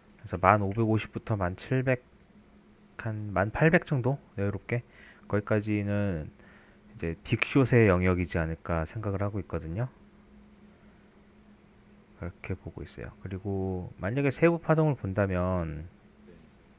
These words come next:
Speaker 1: 이게 정확히 M 파동이었고 이게 M 파동이었는데 이게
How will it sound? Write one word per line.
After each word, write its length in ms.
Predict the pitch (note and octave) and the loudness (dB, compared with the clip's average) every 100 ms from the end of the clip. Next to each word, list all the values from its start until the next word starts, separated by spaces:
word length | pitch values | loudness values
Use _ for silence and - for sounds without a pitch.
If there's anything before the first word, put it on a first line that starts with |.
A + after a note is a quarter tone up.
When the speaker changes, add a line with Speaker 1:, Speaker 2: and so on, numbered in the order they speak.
| - - - - - - - - - - | -20 -20 -20 -20 -20 -20 -20 -20 -20 -8
Speaker 1:
이게 160 | E3 G#3+ | 2 2
정확히 380 | - D3 - B2 | 4 2 4 4
M 100 | A2+ | 4
파동이었고 680 | D3+ D3 C3+ B2 A2+ - A2 | 2 2 2 2 0 0 2
이게 180 | G#2+ | 4
M 100 | F#2 F2+ | 4 4
파동이었는데 560 | A2+ A2 G2+ F#2+ F#2+ | 2 2 2 0 0
이게 480 | F2 F2+ A2+ G2 E2 | -2 4 6 6 4